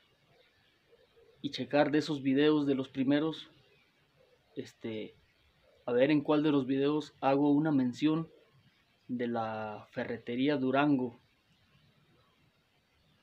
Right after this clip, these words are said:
Porque al parecer vienen cosas buenas,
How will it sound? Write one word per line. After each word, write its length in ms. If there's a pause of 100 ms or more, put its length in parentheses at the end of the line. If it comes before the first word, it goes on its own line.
(1300)
Porque 240
al 60
parecer 400
vienen 260
cosas 300
buenas, 500